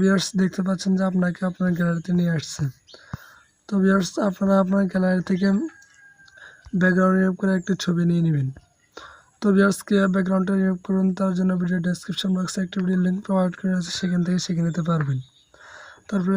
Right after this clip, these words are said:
এখান থেকে রাইট বাটনে ক্লিক করে দেবেন। তারপর আপনি আপনার ছবিটাকে সুন্দরভাবে বসিয়ে নেবেন।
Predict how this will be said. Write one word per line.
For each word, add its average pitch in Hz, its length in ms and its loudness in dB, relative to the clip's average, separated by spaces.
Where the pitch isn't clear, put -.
এখান 190 260 2
থেকে 190 200 2
রাইট 180 200 4
বাটনে 180 340 0
ক্লিক 180 260 0
করে 165 180 2
দেবেন। 143 200 0
তারপর 190 220 0
আপনি 185 140 -2
আপনার 180 180 2
ছবিটাকে 175 460 0
সুন্দরভাবে 175 460 0
বসিয়ে 165 300 -2
নেবেন। 147 200 -2